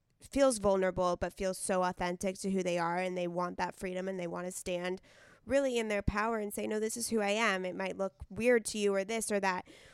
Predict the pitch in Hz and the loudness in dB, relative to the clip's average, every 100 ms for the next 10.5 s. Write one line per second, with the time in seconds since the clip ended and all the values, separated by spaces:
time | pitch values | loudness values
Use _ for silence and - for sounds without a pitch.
0 | - - 254 302 320 - 233 226 208 214 | -12 -4 -4 -4 -2 0 0 0 0 0
1 | 208 202 - 202 196 202 196 190 202 - | 0 -2 -2 -4 -2 -2 -2 -2 -4 -6
2 | _ _ _ _ 208 214 214 233 269 196 | _ _ _ _ -4 -2 2 2 2 0
3 | 180 190 185 185 180 185 180 - 190 - | -2 -6 -6 -6 -6 -6 -10 -8 -8 -8
4 | 185 196 185 - 185 175 180 190 185 180 | -8 -6 -8 -6 -6 -6 -8 -4 -4 -4
5 | - _ 202 240 226 226 202 196 185 185 | -8 _ -6 -4 -4 -4 -4 -4 -4 -6
6 | - 190 185 - 196 190 196 208 233 226 | -6 -6 -6 -4 -2 -2 -2 -2 -2 -2
7 | 208 196 190 190 196 190 190 190 190 190 | -2 -2 -4 -6 -8 -6 -4 -4 -4 -2
8 | 185 185 - - - - - 226 247 269 | 0 -2 -8 -16 -20 -6 -2 0 0 -2
9 | 254 214 240 - - - 196 175 170 - | 0 0 0 0 -8 -6 -2 -2 -4 -6
10 | - 175 - - - | -6 -6 -6 -8 -10